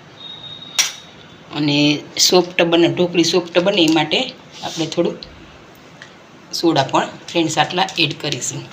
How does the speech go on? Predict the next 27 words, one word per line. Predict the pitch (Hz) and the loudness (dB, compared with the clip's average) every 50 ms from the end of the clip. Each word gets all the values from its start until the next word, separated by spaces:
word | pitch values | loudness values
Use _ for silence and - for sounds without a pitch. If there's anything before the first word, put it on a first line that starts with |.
| - - - - - - - - - - - - - - - - - - - - - - - - - - - - - - - - - | -20 -12 -12 -12 -12 -12 -18 -20 -20 -18 -16 -16 -16 -14 -14 -14 -12 -12 -14 -14 -18 -20 -20 -20 -20 -20 -18 -18 -18 -20 -20 -8 -4
હવે | 151 156 160 | -2 2 2
આપણે | 160 160 - - 185 - - - - - | 2 2 2 0 0 0 0 -6 -2 0
એકદમ | 190 180 175 175 196 196 - - - | 0 0 0 0 0 0 0 2 2
કેરફુલીથી, | 202 208 202 - - 190 190 190 190 - 190 190 | 2 2 2 0 0 0 0 0 0 0 0 -2
ફ્રેન્ડ્સ, | 190 - - 190 190 190 - - - - - - - - - - - - - - - - - | 0 2 2 2 4 4 2 0 -2 -4 -6 -10 -16 -20 -20 -20 -20 -20 -20 -20 -18 -8 -6
આ | - - | -6 -4
ઢોકળીનો | - 185 180 185 190 175 175 175 175 | -2 -4 -4 2 2 4 4 6 4
લોટ | 185 208 - - | 4 2 2 4
બાંધવાનો | 180 175 170 170 170 156 156 156 | 4 6 6 6 4 4 4 2
છે. | 147 - 156 | 2 0 0
જો | 139 - 190 170 160 147 - - - - | 0 4 4 4 4 4 0 -8 -12 -8
વધારે | 160 160 156 151 190 185 180 | -4 -4 0 4 4 6 6
લૂઝ | 175 175 180 190 180 - | 6 4 4 2 2 2
થઈ | - 190 185 | 2 2 4
જશે | 170 185 170 175 180 | 6 4 4 4 2
તો | 170 156 156 151 | 0 0 -2 0
વણવામાં | 156 160 160 165 165 160 160 175 214 269 - - - - - - - - - - - - - - - - - - - - - | 2 4 4 6 6 6 6 6 4 4 2 -2 -10 -14 -14 -14 -16 -16 -18 -16 -16 -16 -16 -16 -16 -20 -20 -20 -20 -14 -6
વાંધો | - 190 175 185 175 160 156 | 0 2 2 4 4 4 4
આવશે, | 143 147 143 - - | 4 4 2 -2 -4
કારણ | - - 175 180 175 170 | 0 2 4 4 4 2
કે | 175 175 | 2 2
આ | 165 151 | 2 2
પાટલા | 151 - - 170 175 175 175 175 165 | 0 0 2 2 2 2 2 2 2
વેલણથી | 160 160 156 156 151 156 151 214 254 | 2 2 2 2 0 0 0 -2 0
વણવાનું | 220 170 165 170 170 160 147 147 147 | 4 4 6 8 6 6 6 4 2
હોય | 143 143 143 | 2 0 0
છે. | 139 - 156 147 | 0 0 0 0